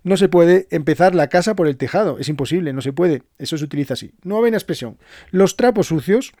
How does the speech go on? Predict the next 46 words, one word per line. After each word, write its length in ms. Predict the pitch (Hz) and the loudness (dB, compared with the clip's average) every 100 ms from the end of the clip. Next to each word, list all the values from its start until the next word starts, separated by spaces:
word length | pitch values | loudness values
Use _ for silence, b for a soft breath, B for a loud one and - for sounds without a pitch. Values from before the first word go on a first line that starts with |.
| _ - | _ 0
o 280 | 170 147 _ - | 2 2 _ -10
la 180 | 143 | -6
ropa 300 | 135 156 170 | -2 -2 0
sucia. 380 | 135 135 131 185 - - | -2 -4 -4 -4 -6 -4
Los 200 | 165 - | -4 0
trapos 300 | 214 175 139 | 0 0 -2
es 120 | 180 | -4
un 120 | 185 | -4
trozo 260 | 170 185 170 | -2 -2 0
de 120 | 143 | 0
tela 380 | 131 165 180 208 _ | 0 0 0 -4 _
que 100 | - | -10
se 60 | 143 | -10
utiliza 300 | 135 139 143 | -8 -8 -6
para 120 | 131 | -6
limpiar 380 | 117 117 156 147 | -6 -4 -2 -2
normalmente 680 | 131 120 127 151 156 190 190 _ | -4 -8 -6 -6 -2 -4 -4 _
los 200 | 117 117 | -16 -14
cristales 640 | 113 - 165 156 143 139 B B B B | -14 -6 -4 -2 -4 -6 B B B B
o 80 | 135 | -10
la 60 | |
suciedad. 540 | 123 131 131 151 180 - B B B | -8 -8 -2 0 0 -2 B B B
Los 240 | 175 165 | -2 -2
trapos 380 | - 262 254 190 - | 2 0 0 -4 -8
sucios 480 | - 202 175 165 - | -6 -2 -2 -4 -6
o 100 | 135 | -8
la 120 | 123 | -4
ropa 260 | 160 185 143 | -2 -2 -2
sucia 440 | 170 190 233 247 | -6 -4 -4 -4
se 240 | - - 135 | -6 -6 -2
lava 400 | 160 190 202 202 | 0 0 0 -4
en 160 | 147 135 | -10 -6
casa. 280 | 156 120 123 | -6 -6 -6
¿Qué 100 | 170 | -6
significa 380 | 190 180 156 | -6 -6 -6
eso? 160 | 110 120 | -8 -8
Bueno, 180 | 143 123 | -8 -6
pues 140 | 143 | -8
está 220 | 139 220 | -8 -6
muy 160 | 220 190 | -4 -2
mal 300 | 190 190 165 B B | 0 0 -2 B B
si 200 | - 147 | -10 -6
yo, 200 | 151 180 | 0 0
por 100 | 160 | 0
ejemplo, 300 | 143 160 147 | -4 -4 -4
estoy, 440 | 139 - 156 147 | -6 -2 -2 -4